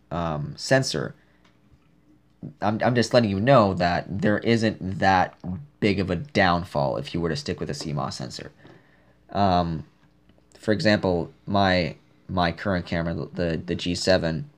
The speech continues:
it's not full frame. There's no way it's gonna be full frame. But I, it's, it's not like it's affecting my videos on a significant level. I just put a wide angle lens on there.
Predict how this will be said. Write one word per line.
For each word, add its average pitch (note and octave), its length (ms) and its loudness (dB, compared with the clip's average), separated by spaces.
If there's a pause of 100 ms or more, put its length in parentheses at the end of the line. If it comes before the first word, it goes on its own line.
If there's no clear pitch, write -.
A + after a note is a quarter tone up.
(280)
it's - 120 -16
not - 200 0
full E2+ 260 0
frame. C#2+ 380 -4
There's C3 160 -2
no C3+ 160 4
way F#2 340 2
it's D2+ 140 -4
gonna D#2 160 -4
be C#2 120 -4
full C2 220 -6
frame. G#1 300 -10 (1200)
But G#2+ 380 6 (400)
I, G#2 180 2 (360)
it's, - 260 -2
it's G#2+ 180 0
not A#2 180 6
like A2+ 220 6
it's G2 120 0
affecting F#2+ 640 2
my F2+ 120 0
videos F2 580 0
on E2+ 100 0
a E2+ 60 0
significant E2 600 -4
level. C#2+ 320 -2
I D#2+ 60 0
just G2 160 -4
put G#2 100 2
a F2+ 60 4
wide D#2+ 260 2
angle D2 200 -4
lens C#2+ 200 -4
on D2+ 140 -4
there. D2 300 -4